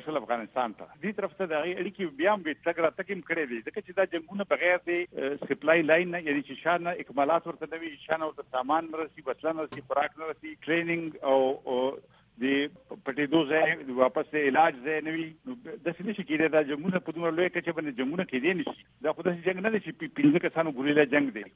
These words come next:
دا خو، آه، سوونه جنګیالي پکې برخه اخلي. دا خپله پاکستان دپاره هم ښه نه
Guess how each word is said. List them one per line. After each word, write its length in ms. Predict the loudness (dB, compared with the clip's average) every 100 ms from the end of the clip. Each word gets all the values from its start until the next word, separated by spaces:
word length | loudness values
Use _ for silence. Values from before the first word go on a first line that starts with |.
| _ -2
دا 80 | -2
خو، 160 | -2 -2 0 -2
آه، 260 | -2 -2 -2 -4
سوونه 340 | -4 -2 2 4 4 2 -2 0
جنګیالي 360 | 2 2 0 -2
پکې 140 | -4 0
برخه 240 | 0 0
اخلي. 300 | -8 -10 -20 -6 4
دا 80 | 4
خپله 280 | 4 2 2 2 -2
پاکستان 420 | -2 0 0 0
دپاره 240 | 0 0
هم 60 | 0
ښه 80 | -4
نه 80 | -4